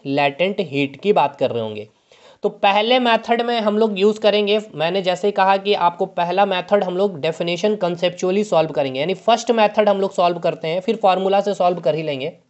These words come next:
क्वेश्चन थोड़ा सा हाइड करते हैं इंग्लिश में। चलिए, आठ ग्राम पानी की यहाँ पर बात है कि आठ ग्राम पानी को सौ डिग्री सेल्सियस पर भाप में बदलने के लिए आवश्यक ऊष्मा की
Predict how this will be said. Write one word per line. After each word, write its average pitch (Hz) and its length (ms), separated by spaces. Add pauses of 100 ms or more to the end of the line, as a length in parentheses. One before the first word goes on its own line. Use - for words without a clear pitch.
(1200)
क्वेश्चन 180 320
थोड़ा 190 240
सा 190 120
हाइड 170 220
करते 170 260
हैं 165 140
इंग्लिश 151 300
में। 170 120 (640)
चलिए, 175 280 (320)
आठ 214 280
ग्राम 254 260
पानी 226 300
की 233 120
यहाँ 220 140
पर 220 140
बात 202 260
है 208 60
कि 202 100 (100)
आठ 208 220
ग्राम 226 240
पानी 202 340
को 233 160
सौ 220 300
डिग्री 214 280
सेल्सियस 202 420
पर 220 180
भाप 170 380
में 214 120
बदलने 190 380
के 208 100
लिए 208 180
आवश्यक 180 480
ऊष्मा 185 300
की 226 180